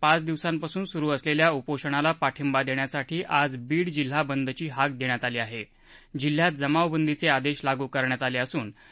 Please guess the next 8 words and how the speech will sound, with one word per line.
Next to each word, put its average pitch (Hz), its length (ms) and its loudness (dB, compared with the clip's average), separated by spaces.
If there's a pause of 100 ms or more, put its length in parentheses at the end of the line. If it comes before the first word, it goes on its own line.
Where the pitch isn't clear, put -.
(240)
पाचपेक्षा 180 600 2
अधिक 151 340 0
व्यक्तींना 156 520 0
एका 165 280 0
ठिकाणी 151 480 -2
थांबता 127 320 -2
येणार 120 300 0
नाही. 107 280 -8